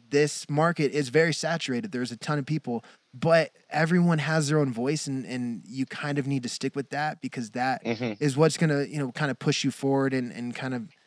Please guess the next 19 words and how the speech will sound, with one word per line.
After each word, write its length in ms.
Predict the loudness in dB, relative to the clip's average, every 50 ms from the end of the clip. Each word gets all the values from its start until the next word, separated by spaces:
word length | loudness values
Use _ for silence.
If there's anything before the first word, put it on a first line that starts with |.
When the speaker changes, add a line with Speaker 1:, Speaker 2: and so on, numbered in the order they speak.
| _ _ _ _
Speaker 1:
you 60 | -6 -4
know, 120 | -4 -4
break 500 | -6 -8 -14 _ 2 4 4 4 4 4
you 120 | 2 2 4
out 240 | 2 4 4 4 4
of 60 | 4
that 200 | 2 0 0 -2
mold 460 | -2 0 0 2 2 2 2 0 -2
of 180 | -4 -8 -6 -6
just 200 | -6 -6 -4 -6
starting 440 | -6 -2 2 2 4 4 4 4 2
out 220 | 2 2 2 0 0
and, 100 | -2 -6
like, 160 | -6 -6 -8
kind 220 | -8 -8 -4 -4
of 220 | -4 -6 -8 -12 _
give 240 | 2 2 2 6
you, 100 | 8 10 12
Speaker 2:
Yeah. 240 | 12 12 10 8